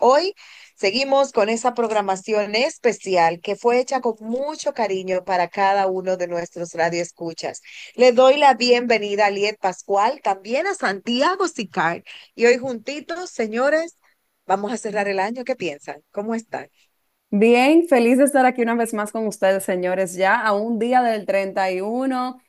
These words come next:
Speaker 2: las lentejuelas están afuera, los maquillajes ya están separados, pero tenemos, por supuesto, nuestro contenido especial, que ya es el último, señores. La he pasado súper bien con ustedes.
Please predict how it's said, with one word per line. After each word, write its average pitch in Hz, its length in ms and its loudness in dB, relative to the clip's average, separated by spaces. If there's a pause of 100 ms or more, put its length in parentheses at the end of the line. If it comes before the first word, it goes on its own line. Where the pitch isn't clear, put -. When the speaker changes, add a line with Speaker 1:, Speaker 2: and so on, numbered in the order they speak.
Speaker 2:
las 196 200 -2
lentejuelas 196 500 0
están 220 240 -8
afuera, 214 460 4
los 208 160 0
maquillajes 185 500 -4
ya 220 60 -6
están 202 260 -6
separados, 196 920 4 (280)
pero 247 580 6
tenemos, 220 400 0
por 233 140 -2
supuesto, 226 420 -2
nuestro 208 300 -4
contenido 185 640 2
especial, 208 960 0 (240)
que 233 140 4
ya 240 100 4
es 247 120 -2
el 285 140 0
último, 302 380 0
señores. 269 440 -4
La 247 120 0
he 240 40 -4
pasado 269 340 0
súper 254 260 -4
bien 247 180 -4
con 254 160 -4
ustedes. 240 640 -4